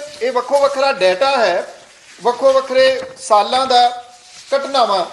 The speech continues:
ਜਿਹੜੀਆਂ ਵਾਪਰਦੀਆਂ ਰਹੀਆਂ ਨੇ। ਉਹਦੇ ਵਿੱਚ ਖਾਸ ਤੌਰ ਦੇ ਉੱਤੇ ਤਿੰਨ ਸਾਲਾਂ ਦਾ ਜਿਹੜਾ ਜੀ ਉਹ ਜ਼ਿਕਰ ਹੈ, ਦੋ ਹਜ਼ਾਰ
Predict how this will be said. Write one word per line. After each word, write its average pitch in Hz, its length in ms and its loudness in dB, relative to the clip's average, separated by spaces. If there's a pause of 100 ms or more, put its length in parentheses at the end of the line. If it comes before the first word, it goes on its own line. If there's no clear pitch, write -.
(140)
ਜਿਹੜੀਆਂ 233 300 0
ਵਾਪਰਦੀਆਂ 208 520 -2
ਰਹੀਆਂ 185 240 -6
ਨੇ। 143 100 -14 (540)
ਉਹਦੇ 285 160 2
ਵਿੱਚ 320 240 -8
ਖਾਸ 233 360 0
ਤੌਰ 285 180 4
ਦੇ 285 120 -4
ਉੱਤੇ 254 580 -6 (640)
ਤਿੰਨ 302 360 0 (360)
ਸਾਲਾਂ 240 460 0
ਦਾ 269 120 2
ਜਿਹੜਾ 254 240 2
ਜੀ 254 160 -6
ਉਹ 247 180 0
ਜ਼ਿਕਰ 226 280 -2
ਹੈ, 202 200 0
ਦੋ 233 220 2
ਹਜ਼ਾਰ 254 320 -2